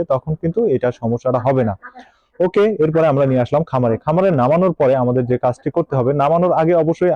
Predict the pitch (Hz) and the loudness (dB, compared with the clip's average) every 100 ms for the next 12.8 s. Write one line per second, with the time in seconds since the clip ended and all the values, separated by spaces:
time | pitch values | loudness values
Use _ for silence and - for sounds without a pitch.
0 | 143 139 147 139 - 123 117 117 147 156 | 0 0 0 -2 -2 0 0 -2 -4 -2
1 | 147 147 180 - - 127 156 226 202 196 | -2 -2 -4 -4 -2 -2 0 -2 -2 0
2 | 139 156 135 131 131 131 - 165 196 185 | 0 0 0 0 0 -2 -2 -2 0 0
3 | 156 147 147 151 147 135 139 139 185 - | 0 0 -2 -2 0 0 0 0 0 -2
4 | - _ 156 180 202 175 151 127 190 - | -14 _ -2 0 2 2 2 2 0 -2
5 | _ _ 202 214 202 185 156 - 127 120 | _ _ 0 2 2 0 -2 -4 -4 -2
6 | 110 110 170 202 - 214 208 208 196 208 | -2 -2 -2 -2 -2 -4 -2 0 0 0
7 | 196 127 123 120 127 - _ _ - 147 | 0 0 0 0 -2 -4 _ _ -4 -2
8 | 185 156 135 156 - 131 135 127 120 117 | 0 0 0 -2 -2 -2 0 0 0 0
9 | _ _ _ 131 120 127 175 135 156 156 | _ _ _ -4 -4 0 0 0 -2 -2
10 | 170 202 202 202 185 127 120 117 127 208 | -2 0 2 2 0 0 0 2 2 -2
11 | _ _ 127 123 127 127 170 185 180 190 | _ _ -4 -2 0 0 0 0 0 0
12 | 170 135 139 131 135 120 120 | 2 2 0 0 0 0 0